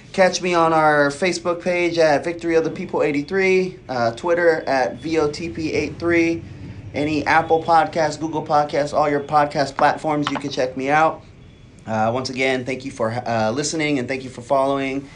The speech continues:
and have yourselves a great, great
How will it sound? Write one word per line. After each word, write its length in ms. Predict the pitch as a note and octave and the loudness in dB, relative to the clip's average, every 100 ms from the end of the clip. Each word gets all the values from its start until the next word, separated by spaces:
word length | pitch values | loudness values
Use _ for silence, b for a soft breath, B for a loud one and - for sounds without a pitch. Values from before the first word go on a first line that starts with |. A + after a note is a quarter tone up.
| B B B | B B B
and 320 | A#2 A2+ A2+ | -2 0 -2
have 260 | A2+ C3 B2+ | -2 -4 -2
yourselves 800 | B2+ B2 - B2 A#2+ A#2+ A#2+ - - | -4 -4 -2 0 2 -2 -6 -10 -6
a 160 | A2 G#2+ | -6 -4
great, 540 | G#2 A2 A2+ A#2+ A#2+ - - - | -6 -4 -2 -4 -6 -16 -20 -18
great 420 | G2+ G#2+ G#2+ G#2+ | -8 -6 -4 -6